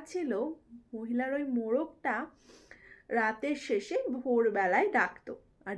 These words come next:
ডাকলেই তখন মহিলা বুঝতে পারতেন যে এবার ভোর হতে চলেছে। তো তিনি কি করতেন, ওই মোড়ক ডাকার পরেই তার যে সমস্ত কাজের লোকেরা ছিল, তাদেরকে তিনি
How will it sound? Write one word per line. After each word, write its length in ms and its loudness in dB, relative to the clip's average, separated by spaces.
ডাকলেই 560 -4
তখন 360 -4
মহিলা 360 -4
বুঝতে 360 -6
পারতেন 440 -2
যে 220 -6
এবার 240 4
ভোর 280 0
হতে 260 0
চলেছে। 400 -2
তো 120 -4
তিনি 320 -2
কি 140 -6
করতেন, 440 0
ওই 140 4
মোড়ক 400 2
ডাকার 340 0
পরেই 400 0
তার 200 -2
যে 180 -6
সমস্ত 440 -10
কাজের 460 0
লোকেরা 520 4
ছিল, 300 -6
তাদেরকে 420 4
তিনি 220 0